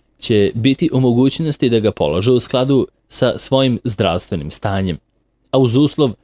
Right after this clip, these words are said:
da relevantnu medicinsku dokumentaciju dostave prilikom prijavljivanja za polaganje, kako bi naš stručni tim mogao da im pruži optimalne uslove za polaganje, odnosno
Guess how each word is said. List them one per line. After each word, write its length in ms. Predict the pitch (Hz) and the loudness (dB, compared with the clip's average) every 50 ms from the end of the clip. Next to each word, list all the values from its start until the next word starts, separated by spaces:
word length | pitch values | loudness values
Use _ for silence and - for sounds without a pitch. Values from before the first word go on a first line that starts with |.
| _ _ _ | _ _ _
da 320 | - 101 98 110 101 98 - - | -10 -2 0 0 0 0 0 0
relevantnu 680 | 110 113 113 101 98 95 92 98 78 78 80 - - 120 | 0 0 2 2 2 0 0 0 -2 -4 -4 -2 -2 0
medicinsku 600 | 117 117 113 123 117 - 123 120 117 - - 117 | 2 2 2 2 0 0 -2 -4 -2 -2 -2 -2
dokumentaciju 880 | 113 110 - 127 117 117 113 110 - 113 107 110 - - 131 104 - - _ _ _ _ _ _ _ _ | -2 -2 -2 -2 -2 -2 -2 -2 0 -2 -2 -2 -2 -2 -2 -2 -2 -4 _ _ _ _ _ _ _ _
dostave 500 | - 104 104 110 110 - - 143 139 135 | -4 0 2 2 2 2 0 0 0 2
prilikom 460 | 127 - 135 127 127 123 - - 123 117 | 0 0 0 2 0 0 0 0 -2 0
prijavljivanja 680 | - 131 127 120 113 120 123 123 117 120 113 101 90 | 0 2 2 2 2 2 0 0 2 0 0 0 0
za 140 | 92 104 107 | 0 -2 -2
polaganje, 640 | - - 104 98 95 90 87 90 101 104 107 87 - - _ _ _ _ _ _ _ _ _ _ _ _ _ | -2 0 0 0 0 -2 -2 -2 -2 -2 -2 -4 -6 -10 _ _ _ _ _ _ _ _ _ _ _ _ _
kako 220 | - 135 - - | -4 -2 -2 0
bi 100 | 127 123 | 2 2
naš 300 | 120 123 135 135 - - | 2 2 0 0 -2 -4
stručni 520 | - - - 127 110 110 120 - 110 80 73 | -8 -6 -2 0 0 0 0 -2 -2 -4 -2
tim 220 | - 131 127 120 | -2 -2 0 0
mogao 320 | 123 123 131 127 147 135 | -2 -2 -2 0 0 0
da 100 | 127 127 | 2 0
im 180 | 120 110 107 113 | 0 0 -2 -2
pruži 420 | - 135 143 143 127 127 127 95 - _ | 0 2 2 2 2 2 0 -2 -2 _
optimalne 580 | - 110 123 - - - 151 143 139 135 131 123 | -2 -2 -2 -2 -2 -4 -2 0 0 0 2 2
uslove 400 | 117 117 117 - - 110 104 104 | 2 0 0 0 0 0 0 0
za 140 | 101 - 104 | 0 -2 -2
polaganje, 560 | - 113 98 85 80 82 85 98 95 95 73 - _ _ _ _ _ _ _ _ _ _ | 0 0 -2 0 -2 -4 -4 -4 -4 -4 -6 -10 _ _ _ _ _ _ _ _ _ _
odnosno 540 | 85 82 78 85 98 101 - - 135 127 | -2 -2 -2 -2 -4 -4 -4 -2 -2 -4